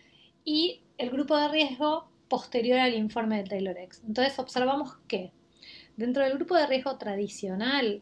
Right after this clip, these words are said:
cincuenta y dos por ciento se encontraba entre cero y diecisiete,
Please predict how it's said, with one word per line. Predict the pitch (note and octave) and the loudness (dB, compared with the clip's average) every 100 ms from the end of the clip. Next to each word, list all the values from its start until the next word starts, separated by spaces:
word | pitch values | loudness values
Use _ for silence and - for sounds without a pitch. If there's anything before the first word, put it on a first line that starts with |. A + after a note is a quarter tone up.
| _ | _
cincuenta | - A3+ A3 A3 A3 A3 | -6 -2 0 0 0 2
y | A3 | 2
dos | C#4+ D4 | 0 0
por | D4 B3+ | -2 -4
ciento | - B3 B3+ C4 C#4 A#3 | 0 0 0 0 -2 -2
se | - | -6
encontraba | G3+ G3+ G#3+ A#3 B3+ | -4 -4 -2 0 0
entre | B3 G3+ | 0 -6
cero | - G#3+ | -2 0
y | G#3 | 2
diecisiete, | G3+ G#3 - - E4 D#4 D#4 D#4 | 0 -2 -6 0 4 4 6 4